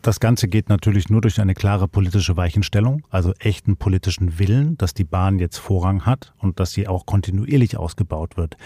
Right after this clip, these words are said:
Nicht nur in einem Koalitionsvertrag, der mal für vier Jahre gilt, sondern das Ganze muss ja eigentlich auf Jahrzehnte geplant und angelegt sein.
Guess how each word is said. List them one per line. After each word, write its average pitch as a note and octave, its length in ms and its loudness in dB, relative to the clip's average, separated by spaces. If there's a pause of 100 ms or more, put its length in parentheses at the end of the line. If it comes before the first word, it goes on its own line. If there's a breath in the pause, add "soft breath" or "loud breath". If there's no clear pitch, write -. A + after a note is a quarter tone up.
(380 loud breath)
Nicht - 260 0
nur A#2 180 4
in G#2 120 0
einem G2 340 0
Koalitionsvertrag, F#2 1080 -2
der F#2 100 0
mal F2 220 0
für - 200 -4
vier E2+ 200 -2
Jahre F#2+ 320 2
gilt, E2 400 -4
sondern E2 280 -6
das D#2+ 160 -4
Ganze F#2 440 0
muss F#2 180 -2
ja F2+ 100 -2
eigentlich F#2+ 360 0
auf F2 120 -6
Jahrzehnte F#2 540 -2
geplant F2 500 -4
und E2+ 100 -8
angelegt F2 520 -2
sein. F#2+ 320 -2